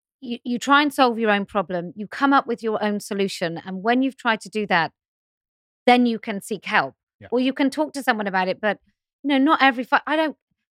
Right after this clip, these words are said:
Speaker 1: not every five minutes is about, "Are you happy? Are you happy? Are you
Speaker 2: Yeah.
Speaker 1: happy? Are you happy?"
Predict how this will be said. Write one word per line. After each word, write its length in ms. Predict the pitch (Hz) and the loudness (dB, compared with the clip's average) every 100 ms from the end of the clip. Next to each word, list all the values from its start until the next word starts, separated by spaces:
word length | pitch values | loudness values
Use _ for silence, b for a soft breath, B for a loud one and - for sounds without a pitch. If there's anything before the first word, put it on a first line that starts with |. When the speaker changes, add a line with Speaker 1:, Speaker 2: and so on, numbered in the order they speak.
| - | -4
Speaker 1:
not 200 | 339 - | 0 2
every 300 | 349 277 311 | 2 0 -4
five 320 | 320 294 294 | 2 2 2
minutes 480 | 294 269 196 - - | -2 -2 -2 -6 -10
is 120 | 240 | -8
about, 240 | 226 233 233 | -2 -2 2
"Are 100 | 254 | 2
you 120 | 262 | 2
happy? 320 | 247 247 - 196 | 0 -2 -2 -4
Are 120 | 220 | -4
you 100 | 233 | -4
happy? 320 | 220 233 185 | -6 -6 -6
Are 100 | 196 | -6
you 40 | 220 | -6
Speaker 2:
Yeah. 60 | |
Speaker 1:
happy? 280 | 214 180 190 | -6 -6 -6
Are 120 | 180 208 | -6 -6
you 80 | |
happy?" 380 | 196 208 - 147 | -8 -10 -10 -12